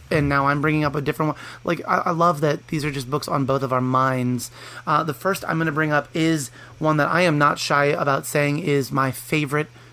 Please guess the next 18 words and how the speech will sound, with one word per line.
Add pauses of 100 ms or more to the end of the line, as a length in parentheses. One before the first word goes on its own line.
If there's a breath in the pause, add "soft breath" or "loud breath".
(100)
picture
book
of
the
year. (320 loud breath)
It's
called
Magnificent
Homespun
Brown, (340 loud breath)
A
Celebration. (320 loud breath)
It's
written
by
Samara
Cole
Doyon.